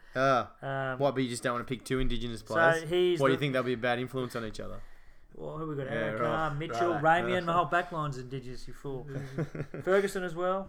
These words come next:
Speaker 2: Um, so Adam
Speaker 3: Yeah.
Speaker 2: Reynolds as my halfback.
Speaker 3: Yeah,
Speaker 2: I
Speaker 3: I,
Speaker 2: think
Speaker 3: I had the same. It, it's
Speaker 1: Why don't you
Speaker 3: well,
Speaker 1: pick
Speaker 3: you,
Speaker 1: Cody Walker?
Speaker 3: you go back to those
Speaker 1: Racist as well.
Speaker 3: <laughs> Yeah, of course.
Speaker 1: Yeah.
Speaker 3: Um, you look at the Penrith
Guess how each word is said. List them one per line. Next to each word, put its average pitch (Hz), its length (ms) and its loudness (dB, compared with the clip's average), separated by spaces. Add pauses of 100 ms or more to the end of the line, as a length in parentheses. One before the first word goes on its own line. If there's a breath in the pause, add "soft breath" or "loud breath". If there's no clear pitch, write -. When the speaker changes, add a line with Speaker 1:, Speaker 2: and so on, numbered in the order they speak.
(160)
Speaker 2:
Um, 143 400 -4 (1700 soft breath)
so 185 160 4
Adam 175 320 6
Speaker 3:
Yeah. - 100 -2
Speaker 2:
Reynolds 196 440 2
as 160 300 2
my 151 160 0
halfback. 190 480 0 (380)
Speaker 3:
Yeah, 90 140 -12 (220)
Speaker 2:
I 123 140 4
Speaker 3:
I, 123 40 -2
Speaker 2:
think 151 220 -4
Speaker 3:
I 131 80 0
had 127 100 -4
the 110 80 -10
same. 107 300 -6 (120)
It, 101 120 -14 (520 loud breath)
it's - 540 -14
Speaker 1:
Why 175 200 6
don't 185 100 8
you 208 60 6
Speaker 3:
well, - 40 -2
Speaker 1:
pick 196 120 4
Speaker 3:
you, 135 40 -6
Speaker 1:
Cody 135 240 6
Walker? 110 340 -2
Speaker 3:
you 127 140 -8
go 135 220 -2
back 113 280 -6
to - 100 -14
those 95 340 -12
Speaker 1:
Racist 135 380 0
as 113 120 -10
well. 127 220 2 (140)
Speaker 3:
<laughs> - 160 -20
Yeah, 92 100 -8
of - 140 -18
course. 92 240 -12 (440 loud breath)
Speaker 1:
Yeah. 120 320 -2
Speaker 3:
Um, 113 140 -12 (500)
you 131 120 -8
look 139 180 -6
at 110 80 -8
the 110 80 -8
Penrith - 340 10